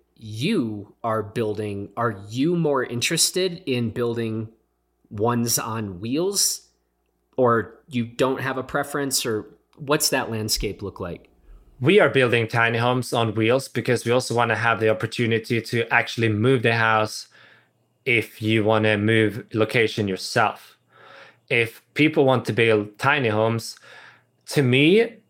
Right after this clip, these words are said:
Speaker 2: very often when people wanna build homes that are, you know, on a foundation and like a normal house, but they're a bit smaller,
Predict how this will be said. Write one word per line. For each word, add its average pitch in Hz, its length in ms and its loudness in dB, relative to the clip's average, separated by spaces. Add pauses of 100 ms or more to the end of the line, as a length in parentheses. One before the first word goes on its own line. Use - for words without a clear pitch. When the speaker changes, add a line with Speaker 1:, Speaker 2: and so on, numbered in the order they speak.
Speaker 2:
very 123 300 4
often 123 420 4
when 123 120 4
people 120 280 2
wanna 113 240 4
build 110 540 2
homes 131 560 0 (180)
that 104 100 2
are, 104 320 2 (240)
you 117 100 2
know, 107 140 4
on 117 140 4
a 110 60 2
foundation 113 720 2
and 107 120 2
like 104 220 0
a 120 60 -2
normal 110 240 2
house, 117 400 -2
but - 180 -2
they're 104 120 2
a - 20 0
bit 101 180 -2
smaller, 127 480 0